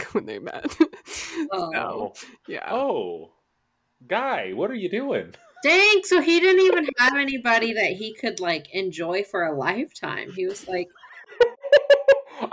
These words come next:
Speaker 3: just gonna suffer, I guess." <laughs>
Speaker 2: Yeah. "How can I make everything worse for myself?"
Speaker 1: <laughs> Yeah.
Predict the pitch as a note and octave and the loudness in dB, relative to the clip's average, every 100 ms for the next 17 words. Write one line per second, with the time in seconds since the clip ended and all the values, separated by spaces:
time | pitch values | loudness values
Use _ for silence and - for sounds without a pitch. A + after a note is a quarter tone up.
0 | - B3+ - B3+ B3 B3+ C4+ A3 - - | -6 -4 -2 0 2 4 4 2 -2 -4
1 | - F3+ - - E4+ - F4+ _ _ - | -2 -2 -2 -10 -10 -8 -14 _ _ -12
2 | A#3+ C4+ D#4 D#4+ C#4+ G3+ D#3 C3 - - | -4 0 4 4 6 4 4 2 0 -12
3 | - _ D4 C4+ C#4 - E4+ E4 E4+ D4+ | -16 _ 2 4 4 4 4 4 4 2
4 | D4+ - A#3+ B3 F4+ E4 D4 G3+ G3+ F#3 | 2 2 2 4 2 4 0 2 2 2
5 | G#3+ A#3 - G3 E3+ E3 E3 - - - | 0 -2 -8 -8 -6 -6 -6 -6 -6 -4
6 | - - - C#5+ D#5 D#5 C#5+ - D5 - | -4 -4 -2 4 6 6 2 0 0 0
7 | A4 C#5 - - E5 _ _ - - - | -2 -2 -2 -10 -18 _ _ -14 -14 -12
8 | - E4 D#4+ A#4+ A4+ A#4 A#4+ B4 | -14 -14 -14 -2 -2 0 2 0